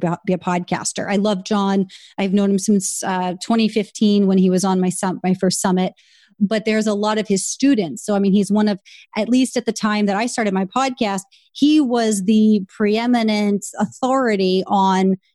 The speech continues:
how to launch a podcast. And a lot of spin-offs, a lot of his students, or even not his students, but people who wanted to be John Lee Dumas, essentially,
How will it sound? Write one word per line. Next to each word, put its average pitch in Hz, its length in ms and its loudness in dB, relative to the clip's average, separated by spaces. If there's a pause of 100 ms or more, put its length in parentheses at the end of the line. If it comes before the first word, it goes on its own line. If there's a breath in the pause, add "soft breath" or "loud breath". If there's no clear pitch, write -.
(100)
how 214 200 -4
to 208 100 -2
launch 185 240 0
a 190 60 -6
podcast. - 880 -6 (100)
And 196 500 0 (120)
a 226 60 0
lot 214 500 0 (100)
of 202 280 -2
spin-offs, 202 840 -4 (260 loud breath)
a 208 40 0
lot 247 140 2
of 269 100 0
his 220 420 0 (200 soft breath)
students, 233 500 0
or 220 60 -2
even 214 280 0
not 254 240 0
his 233 180 0
students, 208 400 0
but 190 140 -2
people 220 300 -2
who 214 80 2
wanted 202 300 0
to 196 120 -2
be 214 340 2
John 202 300 -2
Lee 196 160 0
Dumas, 202 420 2
essentially, 190 760 0